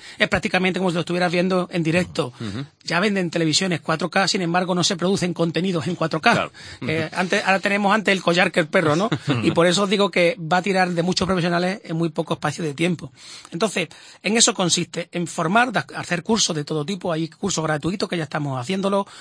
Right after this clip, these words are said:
Speaker 1: cursos más reglados, incluso másters que estaremos, que lo estamos haciendo con Universidad de Málaga,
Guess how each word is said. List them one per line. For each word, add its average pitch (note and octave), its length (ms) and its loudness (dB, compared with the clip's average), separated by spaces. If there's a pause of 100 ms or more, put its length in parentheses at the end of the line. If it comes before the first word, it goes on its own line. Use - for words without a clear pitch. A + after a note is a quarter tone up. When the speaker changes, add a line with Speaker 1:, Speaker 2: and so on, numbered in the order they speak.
(100)
Speaker 1:
cursos F3 320 0
más D3+ 160 0
reglados, G3 500 2 (180)
incluso F3+ 380 0
másters G3+ 600 -2 (260)
que D3 100 -2
estaremos, D#3 460 0
que D#3 40 -2
lo C#3+ 80 -2
estamos E3+ 280 0
haciendo E3+ 220 -2
con D#3 120 -4
Universidad C#3+ 460 -2
de C3+ 80 -2
Málaga, G#3 420 4